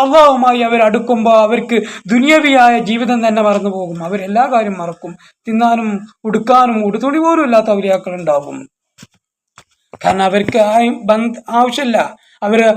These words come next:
അള്ളാഹുമായി അടുത്തപ്പോ എല്ലാം മറന്നുപോയി, ജീവിക്കാൻ തന്നെ മറന്നുപോയി, ഉടുതുണി ഉടുക്കാൻ മറന്നുപോയി, നിസ്കരിക്കാൻ മറന്നുപോയി, ഭക്ഷണം കഴിക്കാൻ മറന്നുപോയി, കക്കൂസ്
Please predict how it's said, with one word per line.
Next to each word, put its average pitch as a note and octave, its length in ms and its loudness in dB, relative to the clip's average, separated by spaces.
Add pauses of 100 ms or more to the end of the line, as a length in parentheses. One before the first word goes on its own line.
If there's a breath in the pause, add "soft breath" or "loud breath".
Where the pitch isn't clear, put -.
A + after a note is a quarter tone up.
(220 loud breath)
അള്ളാഹുമായി B3 520 4
അടുത്തപ്പോ A3 380 0 (500)
എല്ലാം G3+ 260 -2
മറന്നുപോയി, F3+ 540 -8 (460)
ജീവിക്കാൻ A3 440 -2
തന്നെ G#3+ 220 -2
മറന്നുപോയി, D#3+ 480 -8 (380)
ഉടുതുണി A#3+ 320 -2
ഉടുക്കാൻ A#3+ 320 0
മറന്നുപോയി, F3 400 -6 (280 soft breath)
നിസ്കരിക്കാൻ C4 580 0
മറന്നുപോയി, F#3 420 -2 (260 soft breath)
ഭക്ഷണം A#3+ 320 -2
കഴിക്കാൻ B3+ 260 2 (280)
മറന്നുപോയി, F3+ 460 -4 (360 soft breath)
കക്കൂസ് A#3 360 -2